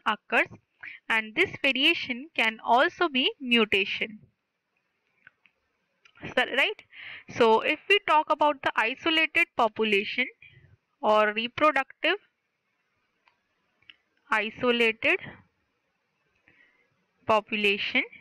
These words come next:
so in a reproductive isolated population, no variation can be seen,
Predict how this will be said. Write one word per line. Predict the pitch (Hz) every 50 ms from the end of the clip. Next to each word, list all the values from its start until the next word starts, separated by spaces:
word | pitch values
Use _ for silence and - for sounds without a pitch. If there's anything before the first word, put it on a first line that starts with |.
| - -
so | - 233 233
in | 220 233 247 233 226
a | 233 233 220 214
reproductive | 214 247 262 - 311 339 330 339 330 - _ - 349 339 320
isolated | 277 240 247 - - 262 240 233 233 233 - 277 277 - _
population, | - 208 202 - 294 285 254 214 220 - - - 247 294 370 _ _ _ _ _ _ _ _ _ _ _ _ _ _ _ _ - - - - - - - _ _ 254
no | 254 285 320 359 349
variation | 330 320 294 269 262 262 254 - - 285 277 269
can | 262 247 214 208 208
be | 202 220
seen, | - - 202 202 196 196 233